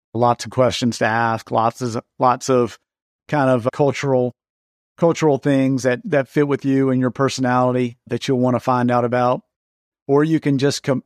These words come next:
kinda commit yourself. Like, "I'm gonna commit myself to at least an hour a day figuring this out. I'm gonna commit myself to maybe hiring somebody to do guest communication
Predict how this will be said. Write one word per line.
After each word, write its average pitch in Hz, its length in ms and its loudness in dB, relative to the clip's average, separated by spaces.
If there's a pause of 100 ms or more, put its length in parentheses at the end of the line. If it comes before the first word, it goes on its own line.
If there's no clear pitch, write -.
(120)
kinda 135 200 0
commit 139 340 -2
yourself. 135 640 -2 (560)
Like, 120 120 -8
"I'm 127 120 0
gonna 139 160 0
commit 143 280 -2
myself 131 540 0
to 127 140 -2
at 123 60 -2
least 127 320 -2
an 135 80 -2
hour 127 260 2
a 151 80 0
day 127 400 0 (480)
figuring 135 300 0
this 143 180 -2
out. 127 280 0
I'm 127 120 -2
gonna 123 140 0
commit 127 300 0
myself 131 580 0
to 120 300 -2
maybe 123 460 -2 (400)
hiring 139 520 0 (220)
somebody 139 600 0 (280)
to 135 80 -8
do 127 180 0
guest 131 260 0
communication 135 840 -2